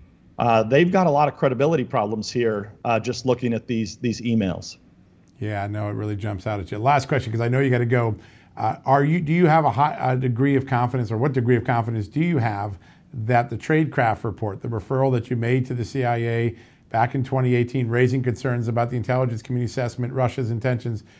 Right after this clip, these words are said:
Speaker 2: do you think that will see the light of day before we get to Election Day twenty twenty?
Speaker 1: Well, look, I mean, this should have been out. First of all, there should have been an immediate investigation at the end of two thousand eighteen. As soon as we
Speaker 2: Right.
Speaker 1: sent that over, there was so much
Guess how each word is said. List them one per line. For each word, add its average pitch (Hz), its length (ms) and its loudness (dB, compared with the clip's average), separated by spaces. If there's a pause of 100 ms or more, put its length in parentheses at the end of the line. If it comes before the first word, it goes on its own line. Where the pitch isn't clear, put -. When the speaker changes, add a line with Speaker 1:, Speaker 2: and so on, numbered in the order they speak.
(240)
Speaker 2:
do 143 100 0
you 170 240 4
think 165 240 -2
that 147 140 -2
will 139 100 -2
see 139 180 -2
the 127 120 0
light 123 240 4
of 120 80 0
day 120 200 2
before 135 800 0 (300)
we 123 80 -2
get 117 220 -2
to 123 120 -2
Election 110 380 -4
Day 104 160 -2
twenty 98 260 -8
twenty? - 360 -12 (400)
Speaker 1:
Well, 135 320 6
look, 151 200 2
I 147 60 0
mean, 135 120 -2
this 165 120 0
should 196 200 2
have 147 120 4
been 139 160 4
out. 123 320 -2 (540)
First 220 240 2
of 147 40 2
all, 151 140 4
there 135 100 0
should 165 200 -4
have 151 100 -2
been 147 100 4
an 135 120 0
immediate 139 540 2
investigation 120 960 -2
at 117 120 -6
the 117 140 2
end 117 100 2
of 110 60 -6
two 123 160 0
thousand 110 360 0
eighteen. 101 380 -6
As 85 100 -6
soon 208 220 2
as 135 120 2
we 156 120 4
Speaker 2:
Right. 156 60 4
Speaker 1:
sent 143 300 2
that 127 220 2
over, 131 480 2 (800)
there 123 100 4
was 123 160 0
so 160 280 4
much 156 260 2